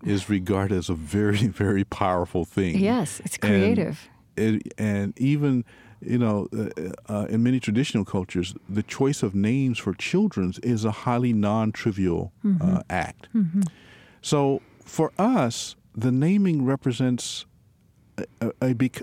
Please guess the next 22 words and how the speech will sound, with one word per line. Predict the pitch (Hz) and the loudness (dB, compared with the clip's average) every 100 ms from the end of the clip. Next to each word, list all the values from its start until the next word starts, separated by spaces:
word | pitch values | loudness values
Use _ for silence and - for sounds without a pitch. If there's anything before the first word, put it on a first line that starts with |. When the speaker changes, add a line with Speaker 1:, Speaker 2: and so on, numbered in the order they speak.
| - | -2
Speaker 1:
a, | 123 120 - 117 | -2 0 -2 -2
a | 123 | -2
celebration | - 170 156 139 139 135 | 0 0 2 0 -2 -2
of | 117 | -2
becoming | 120 - - 147 139 - | -2 -4 -2 0 0 0
aware, | 117 101 110 113 87 - - _ _ - - - - _ | -2 0 0 2 0 -4 -10 _ _ -20 -20 -20 -20 _
of | 123 113 - _ _ | 0 0 -4 _ _
knowing | - 113 117 147 185 208 190 | -4 0 4 4 4 4 4
the | 123 | 2
universe | 110 107 101 104 - - | 2 2 2 0 -4 -2
at | 113 | 0
a | 117 | 0
different | 101 131 - - | 0 -2 -2 -2
level | 110 107 101 | -2 -2 -2
than | 101 | 0
we | 98 95 | -2 -2
had | 101 95 90 | -2 -2 -2
befo-, | 90 - - - | -6 -8 -14 -8
than | 98 101 | -4 -2
we | 101 | 0
had | 95 92 | -2 -2
known | 92 92 92 90 | -2 0 -2 -4